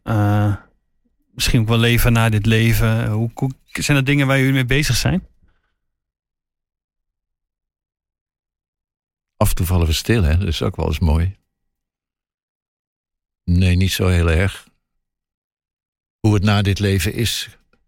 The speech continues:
Speaker 2: kun je toch nauwelijks voorstellen. Heel af en toe wordt er eens een tipje van de sluier, eh, opgelicht.
Speaker 1: Ja.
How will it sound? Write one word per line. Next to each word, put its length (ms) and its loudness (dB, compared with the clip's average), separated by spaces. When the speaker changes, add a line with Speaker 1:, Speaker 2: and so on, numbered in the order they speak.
Speaker 2:
kun 140 2
je 100 4
toch 180 -2
nauwelijks 380 0
voorstellen. 640 -2
Heel 400 0
af 160 -4
en 60 -8
toe 120 0
wordt 200 0
er 60 0
eens 140 -2
een 140 0
tipje 300 -4
van 140 -2
de 80 0
sluier, 760 2
eh, 60 -2
opgelicht. 760 0
Speaker 1:
Ja. 320 0